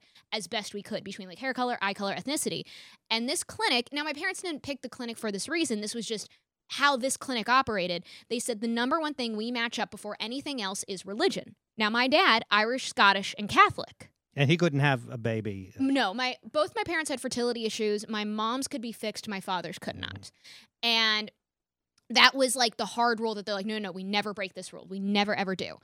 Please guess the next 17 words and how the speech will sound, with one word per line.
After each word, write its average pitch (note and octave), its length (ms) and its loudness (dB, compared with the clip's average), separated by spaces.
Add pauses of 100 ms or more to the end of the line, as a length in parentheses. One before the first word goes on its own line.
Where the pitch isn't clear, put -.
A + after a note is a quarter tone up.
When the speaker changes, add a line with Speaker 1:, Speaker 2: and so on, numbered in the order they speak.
(260)
Speaker 1:
So G#3+ 600 4 (520)
I'm B3 380 8 (140)
born, G#3+ 460 2 (100)
and A3 200 0
so G#3 520 -2
we A#3 200 -4
know A#3 160 -2
nothing B3+ 360 -2
about B3+ 200 2
my A3+ 80 -4
donor, G3 460 -4
except A3 320 -2
my G#3 120 -2
mom G3+ 240 -4
is G#3 80 -6
like, G#3+ 160 -4
"Yep, D4 140 2